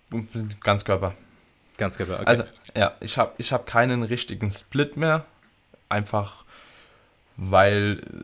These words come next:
Speaker 1: äh, Splits, finde ich, auf die Person passen müssen. Wenn man einen Split anwendet, dann sollte es auch passen. Und bei mir hat's aktuell eben von der Stärken- und Schwächenverteilung nicht so gepasst.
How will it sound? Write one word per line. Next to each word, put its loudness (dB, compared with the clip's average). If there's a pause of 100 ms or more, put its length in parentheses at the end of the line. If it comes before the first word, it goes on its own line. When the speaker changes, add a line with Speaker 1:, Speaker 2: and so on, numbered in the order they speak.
(140)
Speaker 1:
äh, -8
Splits, -2
finde 2
ich, -2
auf 2 (120)
die 0
Person -4 (260)
passen -2
müssen. 0 (240)
Wenn -2
man 0
einen -4
Split -6
anwendet, 0
dann -2
sollte -2
es -6
auch -6
passen. -4
Und -4
bei 0
mir -2
hat's -6
aktuell -4 (400)
eben -2
von -4
der -2 (840)
Stärken- 0
und -4
Schwächenverteilung -2
nicht -4
so 0
gepasst. -4